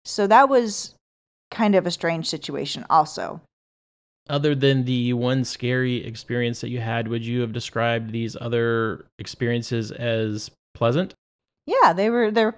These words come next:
Speaker 1: kind of fun, kind of interesting, being able to look around and know that there was no gravity that was pulling you down. There were no restrictions. You could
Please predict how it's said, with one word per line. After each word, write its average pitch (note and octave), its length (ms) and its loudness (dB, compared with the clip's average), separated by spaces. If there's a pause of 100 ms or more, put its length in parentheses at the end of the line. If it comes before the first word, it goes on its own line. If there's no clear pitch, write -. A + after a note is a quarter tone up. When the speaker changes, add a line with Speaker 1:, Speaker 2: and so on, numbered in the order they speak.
Speaker 1:
kind B3+ 120 0
of B3 80 -6
fun, F3 420 0
kind F#3 200 -2
of F#3 100 -8
interesting, C#3+ 720 -6 (400)
being F#3 200 -2
able F3 220 2
to E3+ 120 -10
look F#3+ 260 -4
around D#3+ 640 0
and D3 320 -4 (300)
know A3+ 420 4
that F3 440 4 (680)
there F3 260 2
was F3 220 0
no D#3+ 160 2
gravity E3+ 640 0
that F3 160 0
was F3+ 100 -2
pulling F#3+ 380 -4
you F3 140 -4
down. F3 520 0
There D#3 180 0
were D#3+ 140 0
no D#3+ 300 2
restrictions. F#3+ 960 -4
You E3 260 -6
could E3 380 -8